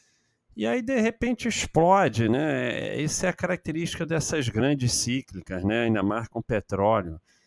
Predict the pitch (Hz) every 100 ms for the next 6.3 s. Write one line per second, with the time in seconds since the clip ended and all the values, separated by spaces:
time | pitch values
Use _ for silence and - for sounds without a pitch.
0 | _ _ _ _ 110 131 160 - 143 -
1 | - 135 139 165 151 110 110 131 147 -
2 | 107 127 135 101 101 120 110 92 98 98
3 | 107 120 135 123 113 131 - 117 113 117
4 | 101 95 120 131 113 107 104 92 - 107
5 | 90 104 123 - 110 - 92 90 90 85
6 | - -